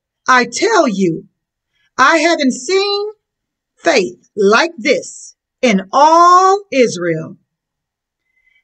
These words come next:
And when the officer's friends returned to his house, they found the slave completely healed. We want to talk today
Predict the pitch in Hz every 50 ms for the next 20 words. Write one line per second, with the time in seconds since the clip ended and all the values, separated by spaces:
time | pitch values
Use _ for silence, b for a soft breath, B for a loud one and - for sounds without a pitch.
0 | _ - 254 254 247 247 254 302 311 302 277 226 247 240 - 269 311 339 349 -
1 | 330 330 - 359 359 349 - - _ 330 339 302 240 190 175 170 165 190 208 202
2 | 202 - 269 330 349 359 359 359 370 339 - _ _ - - 302 320 311 302 277
3 | - 269 220 170 - - - - - - _ _ _ _ _ _ _ _ _ _
4 | _ - 196 240 240 226 208 220 - 285 294 311 311 311 311 302 254 196 202 190
5 | - - - - 262 269 302 302 269 202 180 165 160 160 160 160 160 - _ _
6 | _ _ _ _ _ _ _ _ _ - - 226 208 185 170 165 - - - -
7 | 220 277 320 370 349 330 - - 202 180 175 180 180 180 190 190 - _ _ _
8 | _ _ _ _ _ - - - 269 294 262 202 170 165 107 98 95 - - _
9 | _ _ _ _ _ _ _ _ _ _ _ _ _ _ _ b b b b b
10 | b b b 277 392 440 440 392 311 269 240 - 262 285 277 269 - 247 208 160
11 | 214 247 254 247 247 262 262 262